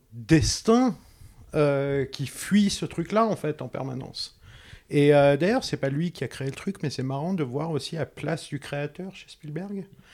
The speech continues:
Parce que quand il va voir donc, la créatrice, euh, du, euh, du programme, euh, du pré-crime,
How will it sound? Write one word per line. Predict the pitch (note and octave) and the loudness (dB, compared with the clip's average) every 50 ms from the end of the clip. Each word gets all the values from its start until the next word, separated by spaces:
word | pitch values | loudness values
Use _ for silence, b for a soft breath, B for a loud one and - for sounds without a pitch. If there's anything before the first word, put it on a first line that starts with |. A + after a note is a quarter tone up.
| B B B B B | B B B B B
Parce | - C#3 B2 | -8 -8 -8
que | - - - | -8 -10 -6
quand | - E3+ | -4 -2
il | E3+ E3 | -2 -2
va | C#3+ D3 D3 | 0 -2 -2
voir | C3 D3 E3+ D#3+ D#3 | 0 0 -2 -2 -2
donc, | D#3 C#3+ A#2+ - | -4 -6 -6 -8
la | C3+ B2+ | -8 -8
créatrice, | B2+ - - C#3+ C#3 C#3 C#3 - - E3+ D#3+ - - - | -8 -8 -8 -6 -6 -6 -8 -8 -8 -6 -6 -6 -6 -6
euh, | D#3 C3+ C3 A#2+ - - - D#2 D2+ - - G2+ b b b b b b b b b _ _ - | -6 -6 -6 -6 -8 -8 -10 -10 -12 -14 -16 -20 b b b b b b b b b _ _ -12
du, | A2+ B2 B2 A#2+ A#2+ A#2+ | -10 -8 -8 -6 -6 -6
euh, | A#2+ A2+ A2+ - - - _ _ _ _ _ _ _ _ | -8 -8 -10 -12 -16 -18 _ _ _ _ _ _ _ _
du | - A2+ | -12 -10
programme, | - - C#3 C3 B2 F3 G3 A3+ A3 - B B B B B B B B B - | -6 -6 -6 -2 0 0 2 2 0 -2 B B B B B B B B B -8
euh, | C3 C3 B2+ B2 A#2+ | -6 -4 -4 -4 -4
du | A#2 A#2+ A#2+ | -4 -4 -4
pré-crime, | A#2 - - C3 - - F3 G3 G#3+ G#3+ | -4 -4 -6 -4 0 0 0 2 0 0